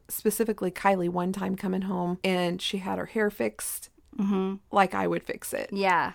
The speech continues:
Speaker 1: And let's be real, when they would go before,
Speaker 2: <laughs>
Speaker 1: they did not come home <laughs> looking like they had had their hair fixed. So that part of it, I was really excited about.
Speaker 2: Yeah.
Speaker 1: But all the while, there was still just this
Speaker 2: An insecurity.
Speaker 1: an ins-,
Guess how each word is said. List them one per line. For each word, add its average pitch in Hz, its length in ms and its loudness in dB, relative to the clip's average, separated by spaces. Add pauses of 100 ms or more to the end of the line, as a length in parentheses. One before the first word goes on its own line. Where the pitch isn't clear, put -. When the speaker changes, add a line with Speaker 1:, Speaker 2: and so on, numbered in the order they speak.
(100)
Speaker 1:
And 214 160 8
let's 214 220 2
be 190 160 0
real, 185 420 2
when 180 160 2
they 190 140 2
would 196 200 0
go 196 220 10
before, 202 720 6 (160)
Speaker 2:
<laughs> 220 160 0
Speaker 1:
they 240 160 8
did 214 180 6
not 233 260 4
come 240 180 4
home 233 340 4
<laughs> 254 300 4
looking 220 440 2
like 170 260 6
they 170 140 4
had 185 100 0
had 185 140 2
their 170 160 0
hair 165 140 2
fixed. - 540 -8 (340)
So 220 480 6
that 254 260 6
part 214 220 2
of 196 100 0
it, 190 220 0
I 185 100 4
was 185 220 0
really 202 460 6
excited - 560 -2
about. - 240 -2
Speaker 2:
Yeah. 165 280 -6 (520)
Speaker 1:
But 190 440 4
all 202 220 6
the 202 140 4
while, 180 560 2 (120)
there 185 180 0
was 185 140 0
still 190 300 0
just 185 240 -2
this 185 160 2
Speaker 2:
An 202 80 4
insecurity. 190 640 2
Speaker 1:
an 190 60 2
ins-, 208 340 6